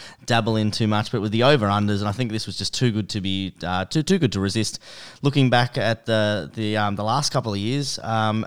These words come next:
I, I think it was very obvious that this game was gonna hit the overs. Um, the line I went for was one sixty-three and a half, and that cleared that very easy. Had twenty-five on it. Two thousand nineteen, the, the game total was, uh,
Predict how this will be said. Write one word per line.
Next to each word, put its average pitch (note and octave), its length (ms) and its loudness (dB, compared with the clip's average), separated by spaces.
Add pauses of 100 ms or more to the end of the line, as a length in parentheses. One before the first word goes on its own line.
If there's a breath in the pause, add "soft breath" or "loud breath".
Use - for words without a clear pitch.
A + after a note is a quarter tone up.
I, G#2+ 140 -2
I A#2 40 -2
think C3+ 160 -2
it A#2+ 40 -2
was A2 140 0
very A#2 180 2
obvious A2+ 320 0
that G2 80 -8
this G2+ 160 -4
game G#2 160 -2
was G2+ 100 -4
gonna G2+ 200 -4
hit G2+ 260 -6
the G2+ 100 -2
overs. A2 460 0 (400 loud breath)
Um, G#2+ 240 2
the A2 180 2
line A#2 380 4
I A2 100 6
went G#2+ 240 2
for A2 240 2
was G2 160 4
one A#2 240 2
sixty-three G#2+ 480 -2
and F#2+ 80 0
a F#2 60 -2
half, A#2 320 0
and F2+ 140 -4
that - 140 -6
cleared A2 300 -4
that F#2 220 -4
very A#2+ 260 2
easy. G2+ 220 0
Had C3+ 180 2
twenty-five G2 540 0
on G2 100 0
it. F#2+ 140 -4 (380 soft breath)
Two D#3 120 2
thousand C3 280 8
nineteen, A#2+ 540 6
the, A2 160 4
the A2 140 2
game A2+ 300 4
total A2+ 400 4
was, G#2+ 300 2
uh, G2+ 200 2